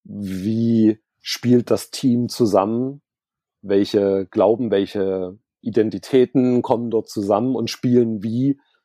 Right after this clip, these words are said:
gut oder nicht so gut miteinander? Also dieses Gesamtbild würde ich mir machen am Anfang. Und was ich lassen würde, wäre ein, wenn's auch noch so erfolgreich zu sein scheint, System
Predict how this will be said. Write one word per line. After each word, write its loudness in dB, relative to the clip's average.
gut 4
oder 4
nicht 2
so 4
gut -2
miteinander? -2
Also -2
dieses 0
Gesamtbild 2
würde -6
ich -14
mir -8
machen -12
am -6
Anfang. -8
Und 0
was 0
ich -10
lassen 0
würde, 4
wäre -2
ein, -2
wenn's 2
auch 0
noch -2
so 0
erfolgreich 0
zu -2
sein 0
scheint, -6
System -4